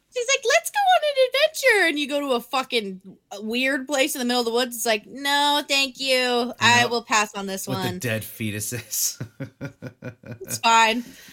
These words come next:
Speaker 2: Yeah, so
Speaker 1: But I think that was cute.
Speaker 2: he's, like, immediately placed with her, which, you know, I-,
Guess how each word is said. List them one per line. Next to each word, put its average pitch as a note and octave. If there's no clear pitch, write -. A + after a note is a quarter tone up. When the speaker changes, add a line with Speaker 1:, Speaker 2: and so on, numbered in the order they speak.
Speaker 2:
Yeah, D3+
so B2+
Speaker 1:
But C#4
I D#4+
think G4+
that D4
was F4+
cute. A#3
Speaker 2:
he's, E3
like, D#3+
immediately A2+
placed G#2
with F#2
her, F2+
which, F2+
you A2+
know, G#2
I-, G2